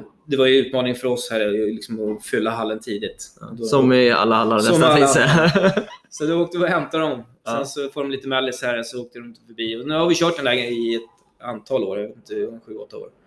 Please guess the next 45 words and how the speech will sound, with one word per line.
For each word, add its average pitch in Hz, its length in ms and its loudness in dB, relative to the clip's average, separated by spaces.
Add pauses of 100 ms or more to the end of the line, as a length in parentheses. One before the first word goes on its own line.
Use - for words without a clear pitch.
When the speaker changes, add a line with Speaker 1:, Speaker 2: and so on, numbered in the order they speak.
Speaker 2:
Okej. 160 380 2 (680)
Speaker 1:
Och, - 340 2
eh, 143 300 6 (960)
eh, 143 240 0
den 143 100 0
har 151 80 2
ju 139 60 2
liksom, 123 380 -4
ja, 135 120 4
det, 127 200 -4
vi 139 140 0
har, 139 160 -2 (640)
vi 131 460 -4
slussar 127 380 -10
väl 123 100 -4
en 62 240 -8 (200)
hundra, 120 340 -8
hundratjugo 120 480 -8
barn - 220 -6
i - 20 -8
veckan, - 320 -8
Speaker 2:
Ja. - 240 -20
Speaker 1:
ungefär. - 240 -10 (480)
Speaker 2:
Ja, - 80 2
det 143 60 6
är 180 60 6
bra 180 200 6
ju. - 80 0 (380)
Speaker 1:
Ja, 165 140 4
det 214 60 4
är 226 80 4
bra. 127 240 6
Speaker 2:
Verkligen. 143 400 -4
Speaker 1:
Sen 170 180 0
så 196 120 0
har 190 80 2
vi 190 80 4
märkt 151 280 2
att, 139 240 0
eh, 131 500 2
tennisen 170 480 -2
är 165 120 -4
skitrolig. 135 540 -4 (320)
Speaker 2:
Ja. 127 200 -12 (180)
Speaker 1:
Eh, 113 420 -4